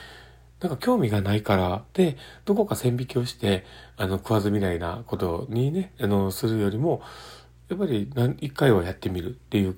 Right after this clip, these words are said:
姿勢ってすごく大事なのかなと思っております。まあ、あの、小さい子、うちもね、小さい子がいるのであれですけど、もう食べてもないのに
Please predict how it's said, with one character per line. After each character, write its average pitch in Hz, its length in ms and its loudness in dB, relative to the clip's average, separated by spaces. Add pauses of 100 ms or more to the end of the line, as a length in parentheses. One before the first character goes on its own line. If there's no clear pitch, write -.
(100)
姿 - 240 -14
勢 98 60 0
っ - 40 -4
て - 120 -14
す - 100 -10
ご - 100 -6
く - 140 -12
大 92 160 -6
事 85 80 -8
な 92 80 -2
の 90 80 -4
か 90 100 -10
な 95 120 -2
と 95 100 -8
思 80 140 -8
っ - 20 -14
て - 140 -12
お 85 80 -8
り 90 80 -8
ま 98 120 -8
す。 - 100 -16 (380)
ま 123 100 4
あ、 - 20 6
あ 107 40 4
の、 104 180 2 (340)
小 - 100 -2
さ 107 140 0
い 98 80 2
子、 101 140 4
う 113 100 4
ち 117 120 2
も 98 100 2
ね、 117 120 2
小 98 100 -2
さ 104 120 -2
い 95 40 2
子 92 100 2
が 92 120 4
い 98 60 6
る 110 100 4
の 95 100 2
で 92 120 2
あ 92 40 2
れ 101 60 0
で 107 100 2
す 101 100 -6
け 92 100 -2
ど、 95 160 2 (580)
も - 80 -2
う - 80 -4
食 160 140 2
べ 175 80 8
て 247 120 2
も 156 140 6
な 110 160 2
い 117 60 4
の 107 100 0
に 104 260 -2